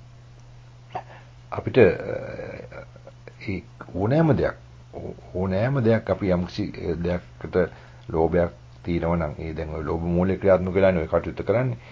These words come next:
ඒ ලෝභ මූලය ක්‍රියාත්මක වෙන හැම අවස්ථාවෙදිම, අ, එහෙනම් මේ වගේ මේ, ඒ ලෝ-, මේ, මේ කියන්නේ අෂ්ටලෝක ධර්මයේ ඒවා සිදු වෙනවා. ඒවා අපි, අපිට අපේ බා-, අපෙන් බැහැරයි. අෂ්ටලෝක ධර්මයේ, ඒ කියන්නේ බාහිර ලෝකෙන් සිදු වෙන දේවල්, ඕකට බාධා ඇති වෙන, වෙන දේවල්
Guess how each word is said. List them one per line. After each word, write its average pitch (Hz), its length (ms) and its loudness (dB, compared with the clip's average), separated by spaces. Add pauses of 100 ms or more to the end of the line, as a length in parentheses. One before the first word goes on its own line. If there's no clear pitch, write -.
(240)
ඒ 90 160 2
ලෝභ 85 200 2
මූලය 101 460 0
ක්‍රියාත්මක 87 440 4
වෙන 107 100 -2
හැම 85 200 -2
අවස්ථාවෙදිම, 107 680 2
අ, 151 120 -2 (1300)
එහෙනම් 131 220 0
මේ 113 200 4
වගේ 135 340 4
මේ, 101 400 0 (400)
ඒ 92 80 -2
ලෝ-, 85 220 -2
මේ, 90 220 -4
මේ 87 220 -10
කියන්නේ 80 260 -8 (340)
අෂ්ටලෝක 113 380 2
ධර්මයේ 156 360 6
ඒවා 170 180 8
සිදු 131 220 4
වෙනවා. 76 200 4
ඒවා 110 180 2
අපි, 110 180 2
අපිට 90 200 0
අපේ 104 300 2
බා-, 101 280 2
අපෙන් 104 280 0
බැහැරයි. 90 280 0 (560)
අෂ්ටලෝක 104 380 0
ධර්මයේ, 117 440 2
ඒ 107 40 -4
කියන්නේ 85 200 0
බාහිර 87 280 4
ලෝකෙන් 87 260 2
සිදු 92 200 0
වෙන 107 160 2
දේවල්, 117 400 2
ඕකට 87 280 -2
බාධා 85 300 6
ඇති 92 180 0
වෙන, 90 280 2
වෙන 87 200 0
දේවල් 120 300 -2